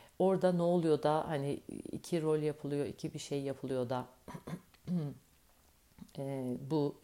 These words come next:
bir şekilde bir, e, şifa unsuru olabiliyor. Hani, e, hani çok tırnak içinde, e, hani bıyığı yeni terlemiş bir alan tutan kişi bile bunu nasıl,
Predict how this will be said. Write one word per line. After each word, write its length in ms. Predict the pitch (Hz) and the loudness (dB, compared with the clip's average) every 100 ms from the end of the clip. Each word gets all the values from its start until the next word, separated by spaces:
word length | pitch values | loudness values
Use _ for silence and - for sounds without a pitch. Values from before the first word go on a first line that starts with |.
| - - | -16 -6
bir 120 | 147 | -6
şekilde 640 | - - 131 135 123 143 | -6 -10 -8 -6 -2 -2
bir, 220 | 147 139 - - - _ - | -2 -6 -10 -20 -20 _ -6
e, 140 | 143 | -4
şifa 600 | 135 156 - 156 151 - - | -4 -6 -2 0 0 -2 -8
unsuru 460 | 160 151 - 131 143 | -6 -6 -4 -2 -2
olabiliyor. 680 | - 139 135 131 120 131 202 233 _ - | -2 -2 -2 -2 0 -2 -4 -10 _ -16
Hani, 300 | - 143 135 - _ - | -8 -6 -6 -8 _ -12
e, 360 | 127 64 65 - | -10 -6 -6 -8
hani 140 | 151 - - - - | -8 -10 -12 -20 -12
çok 280 | - 185 - - - - - | -4 -4 -6 -20 -20 -20 -10
tırnak 340 | 185 170 160 | -4 -4 -4
içinde, 480 | - - 165 160 160 - - - - | -8 -8 -2 0 -2 -6 -20 -20 -8
e, 560 | 127 139 139 135 131 139 - _ _ - | -4 -2 -2 -2 -4 -6 -12 _ _ -12
hani 280 | 143 139 143 | -8 -6 0
bıyığı 240 | 165 165 | 2 4
yeni 220 | 160 165 | 2 0
terlemiş 580 | 170 160 151 151 156 - | -4 -4 -2 -4 -6 -4
bir 160 | 156 151 | -2 0
alan 320 | 151 151 156 | 0 -2 -2
tutan 320 | - - 156 | -8 -6 -6
kişi 520 | 151 - 151 - 147 160 - | -6 -10 -8 -4 -4 -6 -6
bile 300 | 151 139 151 - | -2 0 0 -2
bunu 300 | 160 156 196 - | -4 -4 -6 -8
nasıl, 360 | 165 160 - | -8 -6 -4